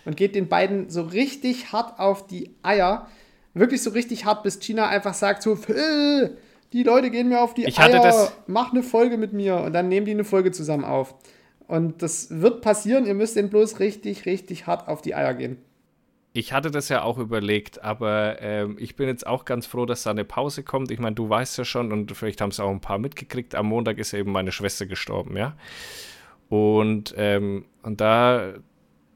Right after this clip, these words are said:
Speaker 2: da ging's mir jetzt auch nicht gut, so sag ich mal, bis, bis Donnerstag ging's mir wirklich gar nicht gut und dann war da diese,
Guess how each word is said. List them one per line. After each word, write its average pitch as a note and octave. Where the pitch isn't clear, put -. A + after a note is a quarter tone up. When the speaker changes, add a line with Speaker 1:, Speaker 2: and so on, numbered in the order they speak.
Speaker 2:
da G#2+
ging's A#2
mir A2
jetzt G2
auch G2
nicht G2
gut, D3+
so C3
sag B2
ich A#2+
mal, A#2+
bis, -
bis -
Donnerstag A2+
ging's G#2
mir G2
wirklich G2
gar A2+
nicht C#3+
gut C3+
und G2+
dann G2+
war F#2+
da F#2+
diese, F2+